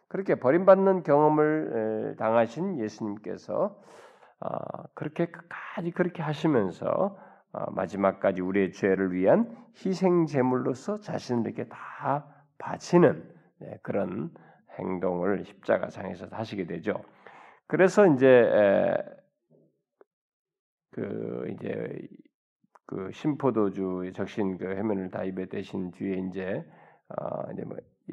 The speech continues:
이것은 사실 시간상으로는 목마르다가 있으니까 그 앞에 부분인데, 이제 그런 것을 다 하시고 여기서 이제 "다 이루었다." 이렇게, 에, 말씀하시는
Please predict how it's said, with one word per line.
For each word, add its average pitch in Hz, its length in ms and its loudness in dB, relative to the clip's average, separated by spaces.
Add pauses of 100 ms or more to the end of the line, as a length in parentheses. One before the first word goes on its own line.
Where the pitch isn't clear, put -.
(100)
이것은 131 380 -2
사실 113 180 -10
시간상으로는 139 960 -4
목마르다가 117 560 4
있으니까 101 280 -6
그 104 60 -4
앞에 113 240 -4
부분인데, 104 880 -6 (640)
이제 90 240 -8
그런 110 300 0
것을 98 580 -4 (280)
다 110 160 -14
하시고 135 640 -6 (260)
여기서 98 280 -6
이제 90 180 -6
"다 - 280 -8
이루었다." 98 920 -4 (1000)
이렇게, 131 580 -4 (460)
에, - 240 -8
말씀하시는 95 680 -8